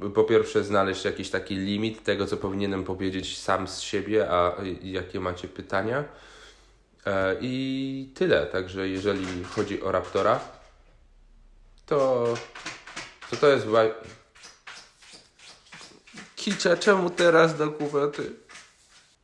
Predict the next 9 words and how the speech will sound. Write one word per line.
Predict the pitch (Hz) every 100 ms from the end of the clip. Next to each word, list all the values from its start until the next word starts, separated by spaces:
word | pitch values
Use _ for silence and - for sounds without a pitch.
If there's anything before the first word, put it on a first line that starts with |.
| _ _ _ -
Jeżeli | 120 127 127
chodzi | 120 117
o |
Raptora, | 113 113 113 110 110 - - _ _ - - _ _ - - - - - - - - - - - - - - - - - - - - - - _ _ _
to | - 147
tyle. | 98 80 90 - _ _ _
I | 156
lecimy | 131 - 101 95 90 - _ -
dalej. | 78 71 -